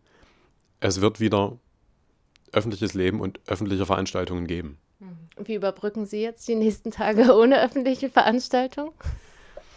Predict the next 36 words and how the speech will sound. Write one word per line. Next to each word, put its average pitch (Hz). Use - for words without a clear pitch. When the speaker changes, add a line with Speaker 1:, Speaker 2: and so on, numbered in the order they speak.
Speaker 1:
Ich 113
hab 175
viel 143
Zeit 123
für 127
meine 110
Familie, 98
die 127
sich 110
natürlich 98
freut. 113
Rein 98
finanziell 123
gesehen 113
müssen 107
wir 101
jetzt -
etliche 98
Rücklagen 104
aufbrauchen 113
und 104
eben 101
auch 95
da 92
hoffen, 113
dass 101
es 101
nicht 107
zu 98
lang 87
dauert, 101
bis 98
es 92
wieder 90
losgehen 98
kann. 117